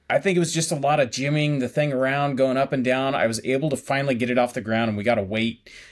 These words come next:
And, you know, everybody's up at the front where they can see the scale, and they're like, "Thirteen hundred pounds." I was like, "No wonder I can't pick this thing up with this tractor."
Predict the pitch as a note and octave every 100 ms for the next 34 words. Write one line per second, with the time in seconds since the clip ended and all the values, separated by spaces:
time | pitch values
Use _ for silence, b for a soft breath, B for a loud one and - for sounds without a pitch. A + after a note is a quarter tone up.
0 | B A2+ G#2+ G2 - A#2 G2+ C3+ D3+ C#3
1 | C3 B2+ A#2+ A2+ - C3 C3 A2+ A2+ A2+
2 | A#2 - A#2+ A2+ - - D3+ A2+ C#3 B2+
3 | B2 A#2 C3 C#3+ B2+ A#2+ - F#3 F#3+ F#3
4 | G3+ G3+ G#3 G3 F#3 F#3+ F#3 F3+ D#3 B2
5 | - D3+ F#3 G#3 E3+ - C#3+ - C#3 -
6 | - C3+ A#2 A2+ B2+ A2 A#2 - A#2+ G#2
7 | - G2+